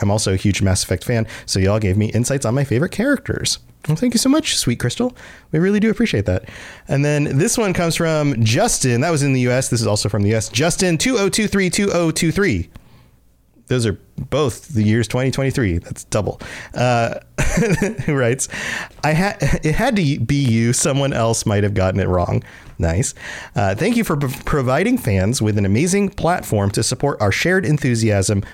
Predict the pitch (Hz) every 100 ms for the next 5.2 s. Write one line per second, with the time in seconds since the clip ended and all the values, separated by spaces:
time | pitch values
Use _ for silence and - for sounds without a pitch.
0 | - 101 113 190 151 113 107 113 107 110
1 | 98 104 101 - - 104 95 - 92 98
2 | - 98 - - - 95 95 104 110 110
3 | 110 92 85 - - 110 - 190 185 175
4 | - 120 107 170 208 175 151 135 117 113
5 | 107 107